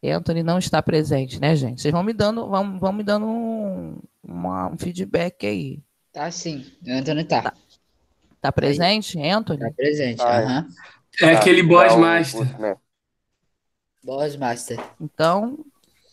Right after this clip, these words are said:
Speaker 1: o que que houve aí, ô, ô, Anthony?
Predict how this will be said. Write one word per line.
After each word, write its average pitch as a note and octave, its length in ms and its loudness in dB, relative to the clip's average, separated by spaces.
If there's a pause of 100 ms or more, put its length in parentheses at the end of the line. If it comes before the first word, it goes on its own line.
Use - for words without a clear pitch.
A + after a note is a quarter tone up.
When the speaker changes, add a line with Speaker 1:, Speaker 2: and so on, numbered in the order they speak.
(600)
Speaker 1:
o - 100 -10
que G3+ 60 -4
que B3+ 160 -4
houve B3 260 4
aí, A3+ 220 2 (180)
ô, E3+ 500 -4
ô, F3+ 40 -6
Anthony? D3+ 640 -4